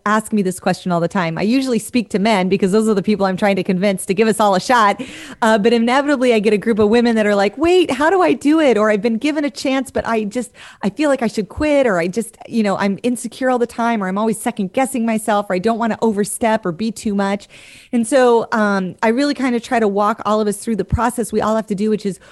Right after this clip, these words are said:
who am I actually created to be? What are my giftedness? What are my values? And how does God wanna use that in the ministry and the, the experiences and the environments that he's called me to?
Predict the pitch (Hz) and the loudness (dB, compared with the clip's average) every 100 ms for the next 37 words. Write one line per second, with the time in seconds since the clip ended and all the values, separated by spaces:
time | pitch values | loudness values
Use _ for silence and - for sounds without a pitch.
0 | _ - 269 294 294 269 233 214 214 - | _ -6 0 2 2 0 0 -4 -4 -2
1 | 208 202 196 196 - - 214 202 220 233 | 0 0 0 -2 -4 -6 0 2 2 2
2 | 190 - 165 190 208 - 180 196 240 - | -2 -4 -4 -2 -2 -4 -2 0 0 0
3 | 226 220 202 185 180 180 175 - - 190 | -2 -2 -2 -2 -4 -4 -6 -6 -8 -4
4 | 190 220 220 214 208 190 170 165 180 175 | -2 -2 -4 -4 -2 -4 -8 -4 -2 0
5 | 160 - _ - - - 208 196 262 277 | -2 -6 _ -20 -18 -6 -4 -2 -2 -4
6 | 277 262 247 247 220 214 269 277 208 185 | -4 -4 -2 -2 -2 0 0 -2 -2 -2
7 | 185 202 190 196 226 226 - 208 196 196 | -2 -2 -2 -2 -2 -4 -4 -2 -2 -2
8 | 190 175 175 151 - 185 190 - - 214 | -2 -2 -4 -6 -8 -6 -6 -8 -8 -4
9 | 220 214 190 175 185 180 202 226 190 185 | -2 -4 -6 -8 -6 -4 -2 -2 -2 -4
10 | 185 - 202 196 - - _ - - 226 | -8 -6 -4 -4 -6 -20 _ -14 -2 0
11 | 320 190 156 - - | 0 -2 -8 -8 -10